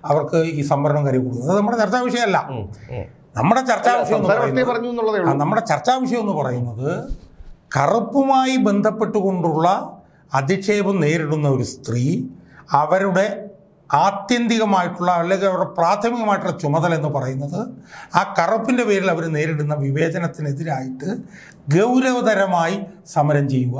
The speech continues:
Speaker 1: എന്നുള്ളതാണ്. അതിന് പകരം തനിക്കൊരു, ആ, ആ, പിന്നെ അധിക്ഷേപം കറുപ്പിൻ്റെ പേരിൽ നേരിട്ട് കഴിയുമ്പോഴത്തേക്കും അതിനെ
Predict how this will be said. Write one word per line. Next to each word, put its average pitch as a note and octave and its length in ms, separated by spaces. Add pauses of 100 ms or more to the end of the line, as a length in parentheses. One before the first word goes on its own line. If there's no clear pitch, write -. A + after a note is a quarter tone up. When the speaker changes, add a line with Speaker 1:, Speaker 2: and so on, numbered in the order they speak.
(120)
Speaker 1:
എന്നുള്ളതാണ്. G#2+ 420 (520)
അതിന് B3+ 260
പകരം C#3+ 420 (320)
തനിക്കൊരു, A3+ 480 (460)
ആ, D#3 60 (360)
ആ, D#3 60 (180)
പിന്നെ C#3 240 (180)
അധിക്ഷേപം G3+ 560 (360)
കറുപ്പിൻ്റെ F#3+ 380
പേരിൽ D#3+ 280 (100)
നേരിട്ട് D3+ 300 (160)
കഴിയുമ്പോഴത്തേക്കും A#2+ 600 (280)
അതിനെ F#3+ 280